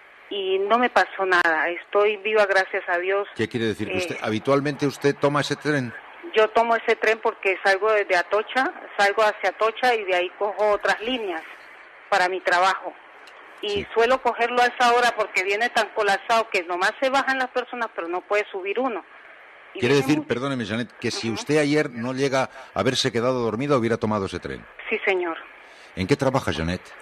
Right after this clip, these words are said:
Speaker 1: Eh, soy masajista y esteticista. Trabajo en una sala de belleza,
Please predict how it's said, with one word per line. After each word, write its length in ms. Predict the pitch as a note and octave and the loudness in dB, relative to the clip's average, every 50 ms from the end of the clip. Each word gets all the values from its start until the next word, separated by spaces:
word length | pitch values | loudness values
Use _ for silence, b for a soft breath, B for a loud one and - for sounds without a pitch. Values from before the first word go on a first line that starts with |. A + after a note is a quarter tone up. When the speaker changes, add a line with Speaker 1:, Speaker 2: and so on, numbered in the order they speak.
| - - - | -16 -2 2
Speaker 1:
Eh, 420 | - G3 G3 F#3+ F#3+ F#3+ F#3+ F#3+ - - | 4 4 6 6 6 4 2 0 -2 -2
soy 120 | - G#3 G#3+ | -2 0 0
masajista 880 | A3 A3+ A3+ - G#3+ - - - A#3+ A3 - - - G#3 G3+ G3+ - - | 0 0 0 0 -2 -2 -2 -4 -6 -6 -4 0 2 4 4 4 4 2
y 760 | F#3 F3+ F3 F3 F3 F3+ F3 F3 F3 E3+ E3+ E3+ E3+ F3 | -2 -4 -4 -4 -4 -4 -4 -4 -4 -4 -4 -4 -2 -2
esteticista. 840 | F3+ E3+ - - F#3+ - - F3 - - A3+ A3+ - - - E3+ D3+ - - - - - - - - - - - - - | -2 -2 0 -2 -4 -4 -6 -8 -8 -6 -6 -6 -4 -4 -2 -4 -4 -4 -8 -18 -20 -20 -20 -20 -20 -20 -20 -20 -2 2
Trabajo 300 | G3 F#3+ F#3 F3 G#3 G#3+ | 4 4 4 4 2 -2
en 60 | G#3+ | 0
una 200 | G#3+ G#3+ G#3 G3+ - | 0 0 0 0 0
sala 180 | G#3 G3 G3+ G3+ | 2 2 4 4
de 120 | G3 F#3+ | 4 4
belleza, 640 | F#3 F3+ E3 E3+ G3 G3 - - G3 E3 E3 D#3 | 2 0 0 0 0 0 0 0 -2 -2 -2 -4